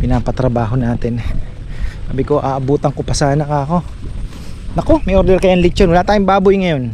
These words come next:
Solid yan, walang baboy. Baka may, ah, pa-order tayo. Hindi na naitayo pala ni Kongkong ito. Nakalimutan ko nang sabihin sa kanya, oh. Umano na, oh. Maluktot na.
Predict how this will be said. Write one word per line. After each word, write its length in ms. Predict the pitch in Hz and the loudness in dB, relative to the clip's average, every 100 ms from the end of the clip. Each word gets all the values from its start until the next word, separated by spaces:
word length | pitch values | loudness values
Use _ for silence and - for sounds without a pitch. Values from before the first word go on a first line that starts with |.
| - - - - - - - - - - - | -10 -8 -6 -6 -8 -12 -12 -14 -12 -8 0
Solid 320 | 156 175 185 | 4 6 4
yan, 240 | 170 147 127 | 4 0 0
walang 300 | 151 165 156 | 0 2 2
baboy. 400 | 156 139 127 113 - - - - - - - - - - - - - - - - - - - - - - - - - - - - | 2 2 0 -2 -6 -8 -12 -14 -14 -14 -12 -10 -10 -10 -8 -10 -10 -12 -10 -8 -4 -4 -4 -2 -2 -2 -4 -8 -8 -8 -8 -2
Baka 240 | 127 127 | 0 2
may, 400 | 135 127 131 131 | 2 4 2 0
ah, 160 | 135 123 - - - - - - - - | -4 -6 -8 -8 -6 -6 -8 -10 -8 -4
pa-order 480 | 120 135 123 131 | 0 0 2 0
tayo. 320 | 123 139 147 165 | 0 0 2 0
Hindi 180 | 131 | 0
na 140 | 123 127 | 0 0
naitayo 480 | 113 113 120 117 117 | -2 0 0 2 0
pala 180 | 113 | 0
ni 140 | 117 110 | 0 0
Kongkong 400 | 113 113 107 113 | 0 -2 -2 -4
ito. 160 | - | -4
Nakalimutan 640 | 131 113 113 110 107 - - | -6 -2 0 0 0 -2 -2
ko 60 | 107 | 0
nang 160 | 101 | 2
sabihin 400 | 107 104 104 101 | 0 2 0 0
sa 160 | 95 110 | -2 -2
kanya, 400 | 117 113 139 143 | 0 0 0 -2
oh. 40 | - - - - - - - - | -4 -2 -2 -2 -2 -2 -2 2
Umano 240 | 117 117 | 4 4
na, 240 | 131 175 156 | 2 0 -2
oh. 60 | - | -4
Maluktot 640 | 131 117 113 117 - - - | -2 2 2 0 -2 -8 -4
na. 220 | 160 | -4